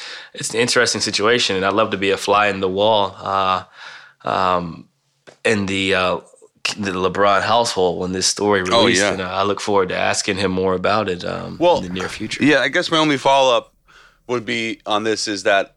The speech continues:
Speaker 2: um, David Griffin, part of the, the argument he's making is that when the Cavs were down three one and they, when they came back to win the championship, that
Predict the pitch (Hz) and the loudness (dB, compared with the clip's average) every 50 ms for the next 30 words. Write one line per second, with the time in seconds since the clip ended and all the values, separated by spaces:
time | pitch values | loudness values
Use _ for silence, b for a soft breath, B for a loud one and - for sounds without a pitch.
0 | _ _ - 95 95 92 90 87 92 - _ _ _ _ _ _ _ _ _ _ | _ _ -12 -10 -10 -10 -10 -12 -16 -20 _ _ _ _ _ _ _ _ _ _
1 | _ _ 110 110 139 143 143 143 131 - 135 127 113 127 120 104 82 - _ _ | _ _ -4 0 2 2 2 2 2 2 2 2 2 2 0 0 0 -8 _ _
2 | _ - - 139 139 139 135 127 117 117 107 95 107 104 107 117 123 120 117 113 | _ -6 0 2 4 4 4 4 4 4 2 4 4 4 6 6 6 4 2 0
3 | 107 104 113 110 101 98 117 139 156 160 - 131 117 107 104 101 95 101 101 98 | 0 0 0 -2 -2 0 2 2 2 2 2 2 0 2 2 0 2 2 2 2
4 | 95 - _ B B B B B B B B 110 117 113 110 104 101 - 127 120 | 2 0 _ B B B B B B B B 2 2 2 2 0 2 2 2 4
5 | 113 110 110 107 98 107 104 104 101 95 - 104 107 110 107 120 151 165 160 143 | 4 2 0 0 2 4 4 4 2 0 -2 -2 -2 -2 0 2 4 4 4 4
6 | 123 113 107 104 98 - - 92 101 101 98 92 - 110 107 104 98 101 101 92 | 4 2 2 0 0 -2 -4 -6 -2 -2 -2 -2 -2 -2 -2 0 2 2 2 0
7 | - 101 101 107 104 95 92 - - 147 143 127 120 110 101 - - 107 101 - | -2 -4 -2 -2 -2 -2 -4 -4 -2 -2 -2 -2 -2 -4 -4 -4 -2 -4 -4 -2
8 | - 98 95 90 - | 0 -2 -2 -2 -4